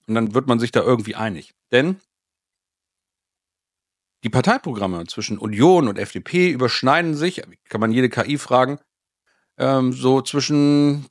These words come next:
haben so Überschneidungen von, von fünfundfünfzig bis fünfundsechzig Prozent. Die Überschneidung von Parteiprogrammen der Union mit der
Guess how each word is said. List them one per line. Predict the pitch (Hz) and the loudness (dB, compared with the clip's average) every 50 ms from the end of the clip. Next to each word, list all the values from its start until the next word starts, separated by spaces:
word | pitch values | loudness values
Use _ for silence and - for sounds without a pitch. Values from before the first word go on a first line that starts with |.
| _ _ _ _ _ | _ _ _ _ _
haben | - 131 147 151 | -4 -2 0 0
so | 156 151 | 0 2
Überschneidungen | 139 143 143 - 151 147 160 175 180 160 | 2 2 2 4 2 2 2 2 0 0
von, | - 156 156 156 151 131 | 0 0 0 0 0 -2
von | - 139 131 | -2 -4 -2
fünfundfünfzig | - 170 180 185 180 147 - 170 170 - - 147 135 | 0 2 2 2 2 2 2 -2 -2 -2 -6 -8 -6
bis | 135 123 | -6 -4
fünfundsechzig | - 151 165 160 143 135 135 135 - - 131 - | -2 0 0 2 4 4 2 2 0 -6 -10 -10
Prozent. | - _ 113 - - - 127 101 78 - - _ _ _ _ _ _ _ _ _ _ _ _ _ _ _ _ _ _ _ | -10 _ -10 -8 -4 -2 -2 -4 -4 -8 -14 _ _ _ _ _ _ _ _ _ _ _ _ _ _ _ _ _ _ _
Die | 135 139 127 | -4 -4 -2
Überschneidung | 131 131 127 120 - - - - 139 147 202 262 285 160 117 101 90 87 85 80 - _ | 2 2 2 2 2 -2 -4 0 0 2 2 2 2 0 0 -2 -2 -4 -8 -12 -16 _
von | _ - - 135 131 127 123 120 120 - - _ _ _ _ _ _ _ _ _ _ _ _ _ _ | _ -4 0 2 2 2 2 0 -2 -4 -10 _ _ _ _ _ _ _ _ _ _ _ _ _ _
Parteiprogrammen | - 127 123 - 139 156 208 220 - - 139 127 120 110 110 110 110 104 98 | -2 -2 -2 0 0 0 0 0 -4 -6 -6 -4 0 0 2 2 2 2 0
der | 113 113 120 | 0 0 2
Union | 117 110 101 95 98 131 180 214 214 196 151 107 85 87 104 | 0 -2 -2 0 4 4 6 6 6 4 2 -2 -2 -6 -8
mit | 107 107 107 - | -10 -10 -6 0
der | 113 104 104 98 - | 2 2 2 2 0